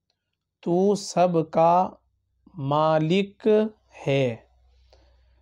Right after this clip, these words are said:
तो ये सबक नंबर तेरह मुकम्मल हुआ है। बारह और तेरह सबक नंबर को हम, सबक को याद रख लें। ये बिल्कुल आसान सा सबक है। इसके अंदर ये जो हमज़ा है और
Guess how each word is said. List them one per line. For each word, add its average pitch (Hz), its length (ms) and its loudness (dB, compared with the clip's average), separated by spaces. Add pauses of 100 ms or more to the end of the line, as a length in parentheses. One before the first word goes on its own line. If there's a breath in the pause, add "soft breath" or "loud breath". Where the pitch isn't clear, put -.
(440)
तो - 60 -4
ये 156 160 2
सबक 165 340 0
नंबर 156 360 2 (400)
तेरह 143 240 2
मुकम्मल 143 480 -2
हुआ 165 240 2
है। 185 100 2 (960)
बारह 143 320 2
और 165 160 2
तेरह 151 340 0
सबक 151 340 -4
नंबर 143 320 -2
को 147 140 -2
हम, 151 220 -2
सबक 143 360 -4
को 151 80 2
याद 143 220 2
रख 151 180 0
लें। 185 140 0 (800)
ये 139 200 2
बिल्कुल 175 300 2
आसान 170 420 2
सा 180 100 0
सबक 156 360 0
है। 180 80 2
इसके 165 220 -4
अंदर 151 340 2 (800 soft breath)
ये 139 100 0
जो 147 120 2
हमज़ा 165 440 2
है 170 240 2
और 147 360 0